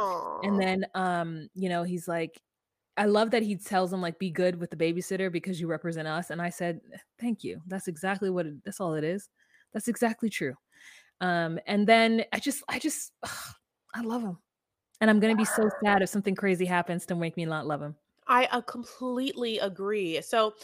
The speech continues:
Speaker 1: basically, they're like, "Look, we want the kids to see them, but we also, like, need some alone time. We just have, have so many kids, so we're just gonna, like, go get a hotel room. We have a babysitter coming over and then, like, an older kid or, I don't know, someone else coming over after that. God bless."
Speaker 2: Her daughter.
Speaker 1: Okay.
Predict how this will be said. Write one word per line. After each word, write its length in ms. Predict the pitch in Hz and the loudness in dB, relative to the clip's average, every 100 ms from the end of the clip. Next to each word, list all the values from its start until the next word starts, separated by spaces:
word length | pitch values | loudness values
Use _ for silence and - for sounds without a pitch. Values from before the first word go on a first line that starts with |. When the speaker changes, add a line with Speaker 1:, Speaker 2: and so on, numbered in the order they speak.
| - _ | -20 _
Speaker 1:
basically, 300 | 320 311 339 | -2 0 0
they're 80 | 311 | 4
like, 200 | 262 220 | 4 2
"Look, 260 | 180 - - _ _ _ _ _ _ _ - | -4 -6 -16 _ _ _ _ _ _ _ -4
we 60 | |
want 140 | 196 202 | -4 -2
the 80 | |
kids 140 | 214 233 | -4 -4
to 60 | 208 | -4
see 120 | 214 | -4
them, 100 | 196 | -2
but 60 | 180 | 2
we 100 | 180 | 2
also, 180 | 202 | 0
like, 140 | 220 202 | -4 -4
need 200 | 180 180 | -4 -4
some 120 | 220 | -4
alone 260 | 202 165 170 | -2 -2 -2
time. 240 | 180 175 | -4 -4
We 60 | 165 | -4
just 120 | 156 | -6
have, 140 | 147 151 | -10 -10
have 200 | 180 170 | -8 -8
so 80 | - | -6
many 140 | 185 185 | -8 -8
kids, 320 | - 147 147 | -8 -10 -6
so 60 | |
we're 80 | 156 | -6
just 120 | 160 - | -4 -6
gonna, 120 | 165 | -6
like, 240 | 165 147 | -6 -8
go 340 | 147 143 147 - - | -6 -4 -6 -10 -10
get 100 | 156 | -8
a 20 | |
hotel 360 | 151 160 - 151 | -6 -6 -4 -4
room. 120 | 143 | -4
We 60 | 147 | -8
have 100 | 131 | -10
a 100 | 123 _ _ | -12 _ _
babysitter 360 | 185 196 - 196 | -6 -6 -6 -10
coming 220 | - 180 160 | -6 -4 -4
over 220 | 156 160 | -2 -2
and 100 | 156 | -4
then, 80 | 147 | -8
like, 140 | 143 | -10
an 60 | 139 | -10
older 180 | 147 156 | -8 -6
kid 260 | 170 156 - | -6 -6 -6
or, 160 | 131 131 - | -8 -8 -14
I 120 | 143 | -12
don't 80 | 147 | -10
know, 80 | 131 | -12
someone 220 | - 156 | -8 -6
else 120 | 147 | -6
coming 220 | - 151 151 | -8 -8 -4
over 120 | 147 | -4
after 160 | 147 143 | -4 -6
that. 160 | 135 | -10
God 100 | - | -10
bless." 200 | 123 - - | -10 -6 2
Speaker 2:
Her 100 | 220 | 6
daughter. 380 | 214 190 160 - - _ _ | 8 6 2 -4 -20 _ _
Speaker 1:
Okay. 200 | 208 185 | 4 4